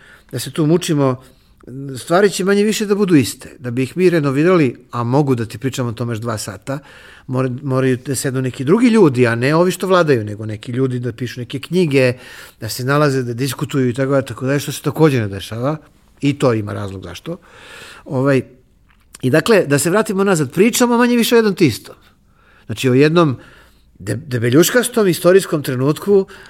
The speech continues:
od jedno dvadeset i nešto godina <laughs> je trenutak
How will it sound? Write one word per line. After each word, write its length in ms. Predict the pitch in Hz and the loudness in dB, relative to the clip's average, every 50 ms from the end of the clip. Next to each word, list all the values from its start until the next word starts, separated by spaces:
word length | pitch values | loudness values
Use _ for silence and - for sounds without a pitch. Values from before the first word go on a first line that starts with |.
| - - | -20 -12
od 160 | - 110 110 113 | -10 -6 -2 -2
jedno 460 | 117 120 120 131 127 123 113 104 101 - - | 0 0 2 2 2 2 0 -2 -4 -8 -6
dvadeset 360 | 131 127 135 135 123 - - | 0 4 4 4 4 2 -2
i 60 | 127 | -4
nešto 240 | 120 123 123 - 123 | -4 -4 -4 -6 -6
godina 460 | 110 107 110 110 139 156 170 185 202 - - 147 - - | -6 -4 -2 -2 0 0 0 0 -2 -4 -8 -12 -12 -12
<laughs> 180 | - 120 - | -12 -6 -4
je 220 | 180 180 160 143 117 | -2 -2 0 -2 -2
trenutak 680 | - 123 110 107 127 123 - 185 185 - - - - | -4 -4 -2 -2 -2 0 0 0 -2 -2 -8 -16 -20